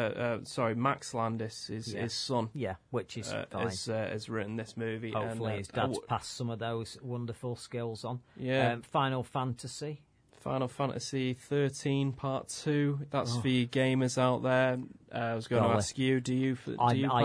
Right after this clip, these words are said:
Speaker 1: partake?
Speaker 2: I, I had a friend who was obsessed with it. I sat there for hours on end while she would go on this game.
Speaker 1: Right.
Speaker 2: Um, um, yeah. And loved it to bits, and I didn't mind sitting there watching her play it.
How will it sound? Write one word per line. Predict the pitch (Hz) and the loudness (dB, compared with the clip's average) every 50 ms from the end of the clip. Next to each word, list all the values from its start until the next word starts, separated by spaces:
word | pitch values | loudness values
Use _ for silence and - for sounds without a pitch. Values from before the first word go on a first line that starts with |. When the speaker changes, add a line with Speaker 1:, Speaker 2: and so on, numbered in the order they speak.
| 139 135 135 | 6 4 4
Speaker 1:
partake? | - 127 143 143 139 123 113 | 4 6 6 6 6 6 6
Speaker 2:
I, | 123 117 113 117 | 6 6 6 6
I | 117 | 4
had | 117 113 | 4 2
a | 110 - | 0 -2
friend | - - 160 139 135 131 | -2 0 2 2 4 4
who | 123 117 | 2 2
was | 110 - 120 | 0 0 -4
obsessed | 101 - - - 123 110 - - | -6 -6 -4 -4 -4 -4 -2 -2
with | - 110 95 | -4 -2 0
it. | 113 110 101 - | 0 0 0 0
I | 110 107 104 | 0 -2 -2
sat | 98 - - 135 113 - 110 | -2 -2 0 0 0 0 -2
there | 110 113 110 107 95 | -2 -2 -2 -2 -2
for | - - 110 101 - | -4 -2 -2 -2 0
hours | 117 117 117 113 110 101 - | 0 0 0 0 0 -2 -2
on | 110 110 107 | -4 -2 -2
end | 107 104 104 98 95 113 | -2 -2 -2 -4 -6 -4
while | 104 104 98 98 | -4 -2 -2 -4
she | 98 - - 110 104 104 | -4 -6 -8 -8 -6 -6
would | 95 101 101 92 - | -6 -6 -8 -8 -6
go | - 107 101 98 | -4 -4 -2 -2
on | 101 101 98 95 | -2 -2 -2 -4
this | 92 90 - - | -4 -6 -8 -6
game. | - 110 101 95 92 92 - - | -4 -4 -2 -2 -2 -4 -4 -2
Speaker 1:
Right. | 107 113 113 113 110 92 95 90 | 0 2 2 2 2 0 -2 -4
Speaker 2:
Um, | 90 92 90 92 95 | -4 -4 -6 -6 -6
um, | 92 92 92 92 90 90 90 90 90 90 - _ _ _ _ - - - _ - | -6 -6 -6 -6 -6 -8 -10 -12 -12 -14 -16 _ _ _ _ -20 -20 -18 _ -8
yeah. | 147 120 110 104 101 - - - - - - - - - _ _ _ _ _ - | -4 -2 -2 -2 -2 -4 -8 -16 -20 -20 -20 -20 -20 -20 _ _ _ _ _ 6
And | 170 160 156 151 151 147 - - | 8 8 8 6 2 -4 -8 -14
loved | - - - 185 190 202 180 - - 127 | -12 -4 2 4 6 6 6 4 0 -10
it | - - | -8 -8
to | - 104 | -8 -2
bits, | - 135 135 139 127 - - - - - - _ _ _ _ | 0 2 2 2 0 -2 -6 -10 -10 -12 -14 _ _ _ _
and | - 123 117 117 117 117 117 117 | -4 -4 -2 -2 -2 -2 -4 -4
I | 113 | -2
didn't | - 147 139 123 | -2 -2 -2 0
mind | 120 120 113 110 98 - | 0 -2 -2 -2 -4 -4
sitting | - - 120 92 101 104 | -4 -4 -4 -2 -2 -2
there | 104 107 104 98 | -2 -2 -2 -2
watching | 98 101 113 - - - - 107 | 0 -2 -2 -2 -4 -6 -8 -8
her | 98 | -8
play | - - - 120 117 113 113 | -8 -6 -2 0 2 2 2
it. | 110 110 101 | 0 0 -2